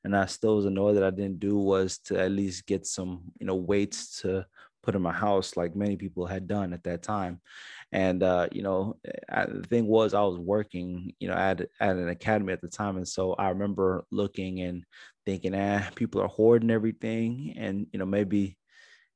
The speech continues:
eh, they're overreacting." And then literally a couple weeks go by, and I'm like, "Man, I see where that coming from." So, you know, just kinda looking back at how,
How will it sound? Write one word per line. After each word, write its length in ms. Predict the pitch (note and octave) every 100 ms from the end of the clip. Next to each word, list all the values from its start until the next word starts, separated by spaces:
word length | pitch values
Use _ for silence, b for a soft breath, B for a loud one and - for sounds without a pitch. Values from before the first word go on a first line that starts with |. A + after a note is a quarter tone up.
| -
eh, 260 | G2 G2 F#2+
they're 220 | G#2 A2
overreacting." 800 | G#2+ G2 F2+ F#2 F#2+ G2 - F#2
And 120 | F#2 F#2
then 380 | F#2+ F#2 F#2
literally 400 | F#2+ F#2+ G2 F#2+
a 60 | F#2
couple 340 | - G2+ G2
weeks 300 | F#2+ G2+ G2+ - _ -
go 140 | G2+ F2+
by, 260 | F2+ F2+
and 100 | F2+
I'm 160 | F2 F2
like, 240 | E2+ D#2
"Man, 380 | F#2 F#2 E2 F2 -
I 140 | F#2
see 160 | F#2 G#2+
where 120 | F#2
that 260 | F#2 F#2 -
coming 240 | G#2+ F#2
from." 360 | - F2 F2 E2+
So, 360 | - G#2 F#2+ - B B B
you 80 | B2
know, 40 | B2
just 280 | C#3+ C#3+ - - _ _ -
kinda 220 | - B2+ A2
looking 360 | A2 G#2+ G2
back 340 | F#2+ F#2+ F#2+ G2
at 80 | F#2+
how, 400 | G#2 F#2+ F#2